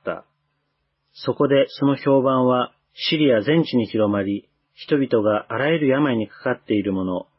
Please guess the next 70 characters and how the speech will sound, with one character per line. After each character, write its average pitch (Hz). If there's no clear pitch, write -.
す -
な 131
わ 123
ち 104
い 123
ろ 131
い 139
ろ 139
の 120
病 127
気 -
と 120
苦 127
し -
み 147
と 143
に 113
悩 120
ん 135
で 113
い 101
る 98
者、 90
悪 110
霊 151
に 151
疲 -
れ 135
て 104
い 101
る 95
者、 90
転 131
換、 117
中 143
部 139
の 139
者 135
な 110
ど 98
を 85
イ 135
エ 151
ス -
の 123
と 107
こ 110
ろ 107
に 98
連 120
れ -
て 127
き -
た 113
の 95
で、 82
こ -
れ 147
ら 139
の 117
人 127
々 113
を -
お 110
癒 131
し -
に 123
な 113
っ -
た。 85